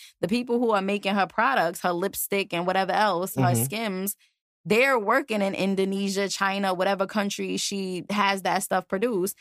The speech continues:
Speaker 1: And those people are li-, literally working all the time. And they're not gonna make money how she's gonna make money. Because in order for her to make that money, those people have to be deprived of something so that they can h-, work those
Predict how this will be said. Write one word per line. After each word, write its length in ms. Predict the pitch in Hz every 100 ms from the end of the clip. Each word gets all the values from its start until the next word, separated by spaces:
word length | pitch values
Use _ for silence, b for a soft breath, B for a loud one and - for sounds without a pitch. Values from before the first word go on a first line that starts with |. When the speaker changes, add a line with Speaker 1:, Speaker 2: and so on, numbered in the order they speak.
| B B
Speaker 1:
And 140 | 185 220
those 180 | 294 -
people 260 | 285 262
are 60 | 247
li-, 140 | 220
literally 560 | 190 190 247 262 226 220
working 520 | 185 202 - 214 208 -
all 220 | 202 208
the 100 | 190
time. 400 | 240 262 226 233
And 100 | 185
they're 180 | 226 269
not 340 | 277 262 -
gonna 240 | 220 285
make 340 | 233 196 175 - _
money 320 | 185 190 196 196
how 200 | 190 175
she's 240 | 196 180
gonna 180 | 180 175
make 160 | 165
money. 320 | 170 156 170 160
Because 380 | 190 214 196 - B -
in 100 | 208
order 180 | 226 269
for 140 | 247
her 100 | 247
to 80 | 220
make 280 | 208 269 -
that 160 | 190
money, 260 | 180 185 180
those 320 | 180 202 233
people 340 | - 240 208 190
have 300 | 220 226 -
to 100 | 208
be 320 | 202 190 175 175
deprived 680 | 185 - 214 202 175 180 -
of 160 | 180
something 460 | - 247 247 175 175 B _
so 80 | 202
that 220 | 196 196
they 160 | 208 220
can 320 | 247 208 190 - _ _ _ _ _ 214
h-, 80 | 226 -
work 500 | 208 202 262 269 -
those 320 | 220 214